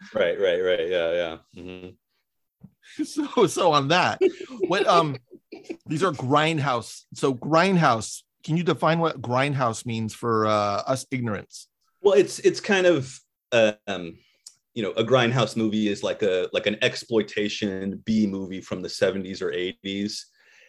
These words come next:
Speaker 1: And I think they all have that kind of a feel. One term that Alec came up with that I liked was all, you know, all three of us write crime fiction. I'm,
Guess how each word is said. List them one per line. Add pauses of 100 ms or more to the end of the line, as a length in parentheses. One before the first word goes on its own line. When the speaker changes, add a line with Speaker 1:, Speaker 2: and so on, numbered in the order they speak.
(160)
Speaker 1:
And
I
think
they
all
have
that
kind
of
a
feel.
One
term
that
Alec (160)
came
up
with
that
I
liked
was (1400)
all,
you
know,
all
three
of
us (200)
write (340)
crime
fiction.
I'm,